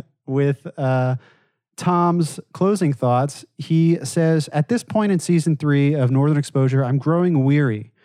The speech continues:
of the Joel-Maggie relationship and think they need to pick a direction.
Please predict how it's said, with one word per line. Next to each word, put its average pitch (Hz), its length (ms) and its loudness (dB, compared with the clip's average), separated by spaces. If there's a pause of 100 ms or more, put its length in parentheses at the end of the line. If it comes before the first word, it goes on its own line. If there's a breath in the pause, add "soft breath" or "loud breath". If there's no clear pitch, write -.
(220 soft breath)
of 127 140 0
the 127 80 0
Joel-Maggie 135 600 2
relationship 120 680 -4 (480 loud breath)
and 147 140 2
think 214 160 -2
they 214 100 0
need 196 140 0
to 165 80 0
pick 165 180 0
a 160 60 2
direction. 139 580 -2